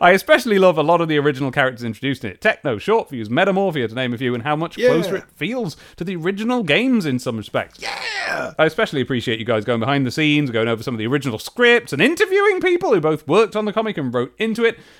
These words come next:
Speaker 1: The production quality to me is top-notch. I love the little music gags where clips are synced to the music." Yes, I like those. "And whenever you guys
Speaker 2: <laughs>
Speaker 1: break out voices and give sound effects to stuff that's happening in the comics, an absolute delight. I subscribe to the Patreon,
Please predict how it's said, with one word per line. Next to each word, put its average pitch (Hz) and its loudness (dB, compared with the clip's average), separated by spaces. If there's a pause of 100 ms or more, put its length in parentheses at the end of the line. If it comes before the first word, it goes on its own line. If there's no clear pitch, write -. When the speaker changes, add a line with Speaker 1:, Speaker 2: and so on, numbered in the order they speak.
(120)
Speaker 1:
The 107 -6
production 165 -4
quality 160 2
to 143 -10
me 135 -4
is 98 -14
top-notch. 294 2 (160)
I 127 -4
love 135 0
the 139 -6
little 123 -4
music 175 -2
gags 208 4
where 143 0
clips 175 -4
are 131 -8
synced 180 -4
to 131 -20
the 127 -6
music." 220 0 (400)
Yes, 214 -8
I 233 -6
like 139 -6
those. 95 -14 (260)
"And 165 2
whenever 202 4
you 156 2
guys 170 6 (320)
Speaker 2:
<laughs> - -8
Speaker 1:
break 254 6
out 202 6
voices 180 0
and 127 -4
give 151 -4
sound 170 0
effects 147 -4
to 117 -14
stuff 190 -4
that's - -14
happening 127 0
in 107 -4
the 107 -6
comics, 117 -4
an 107 -10
absolute 127 -2
delight. 92 -8 (260)
I 240 6
subscribe 214 2
to - -18
the 160 0
Patreon, 123 -2